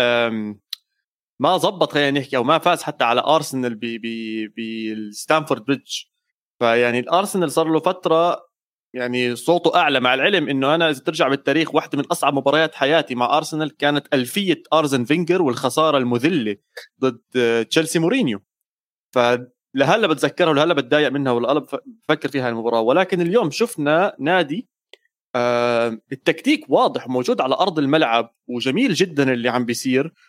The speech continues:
وفي فهم كروي وفي تناغم كروي بين فكر المدرب واللاعبين. وحاولت يعني آخذ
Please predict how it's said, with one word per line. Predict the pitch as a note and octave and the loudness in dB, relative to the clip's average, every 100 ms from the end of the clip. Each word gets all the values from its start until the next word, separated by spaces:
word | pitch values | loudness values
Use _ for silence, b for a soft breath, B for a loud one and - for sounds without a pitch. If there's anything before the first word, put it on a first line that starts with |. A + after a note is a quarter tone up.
| b _ _ | b _ _
وفي | A#2+ B2+ B2+ B2+ - - B3 | -6 -2 -2 -4 -6 -4 -2
فهم | G#3+ G3+ G3 F3+ | 0 0 0 -2
كروي | - F3 D#3 D#3 E3+ | 0 2 2 2 0
وفي | C#3+ A3+ B3+ | -2 -2 -2
تناغم | - D3+ A3+ F#3+ C3+ A#2 | 0 2 2 2 -2 -4
كروي | - E3+ B2+ A#2+ | 0 2 2 2
بين | E3+ D3 | 0 0
فكر | - A#3 - | -4 -8 -4
المدرب | G3 D#3 D3+ F#3+ A3+ B3 - - | -2 0 0 0 0 -2 -6 -2
واللاعبين. | F3 F3 D#3+ D3+ D3 A2 - _ _ _ _ _ - | 0 2 2 0 -2 -6 -8 _ _ _ _ _ -8
وحاولت | D3+ E3 B3+ A#4 - | -4 0 0 0 0
يعني | B3 - | 0 2
آخذ | A#3+ B3 | 2 2